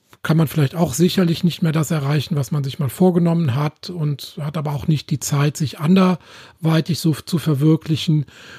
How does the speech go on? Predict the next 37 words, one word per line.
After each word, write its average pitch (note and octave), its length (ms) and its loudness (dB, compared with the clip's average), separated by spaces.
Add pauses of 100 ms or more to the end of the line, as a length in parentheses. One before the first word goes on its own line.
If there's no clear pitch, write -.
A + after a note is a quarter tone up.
(180)
Und D3+ 160 -2
dann D#3 120 0
ist F#3 140 -2
man F3 140 2
halt D#3 160 -2
in E3 120 -2
dieser D3+ 340 0 (260)
B-Phase D#3 920 2
und - 300 -4
muss D#3+ 320 2
sich - 240 -4
dann F#3+ 420 0
rüber F3 460 2
retten F3 340 -2
in E3 140 0
die D3 120 -2
C-Phase E3+ 640 0
der D3+ 140 -2
Zufriedenheit D3+ 720 0
mit C#3 120 -4
dem C#3 120 -2
Erreichten, B2+ 640 -4 (160)
ja. D3 240 -4 (600)
Und D3 260 -4
das F3 140 2
ist G#3 180 0
tatsächlich E3+ 400 0
so F3 120 0
eine, D#3 320 2
so D3+ 100 -2
eine D3+ 140 2
kritische, D#3 960 0
äh, C3+ 40 0
Phase, C#3+ 460 0
auch C#3+ 120 -6
gesundheitlich, C#3 880 0
ne? D3 200 -2